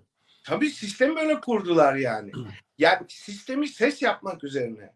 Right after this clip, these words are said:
Speaker 1: ses çıkarmak üzerine, ortalığı bulandırmak üzerine kurdular. Çok basit bir örnek vereyim. Hem eski dönemden örnek vereyim. Ayhan Bora Kaplan,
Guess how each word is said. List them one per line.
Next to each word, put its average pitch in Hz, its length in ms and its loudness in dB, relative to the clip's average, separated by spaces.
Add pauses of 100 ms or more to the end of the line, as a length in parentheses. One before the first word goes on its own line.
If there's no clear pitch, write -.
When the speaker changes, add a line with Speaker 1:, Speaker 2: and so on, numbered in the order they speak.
Speaker 1:
ses 196 360 0
çıkarmak 175 500 2
üzerine, 143 500 -2
ortalığı 170 640 0
bulandırmak 160 800 4
üzerine 143 400 -2
kurdular. 107 500 -20 (280)
Çok 202 240 -12
basit 185 340 0 (560)
bir 175 60 0
örnek 160 420 6
vereyim. 104 220 -8 (140)
Hem 214 240 -4 (220)
eski 165 320 -8
dönemden 131 500 0
örnek 117 380 -8
vereyim. 123 300 -4 (240)
Ayhan 131 320 6
Bora 151 220 0
Kaplan, 160 480 0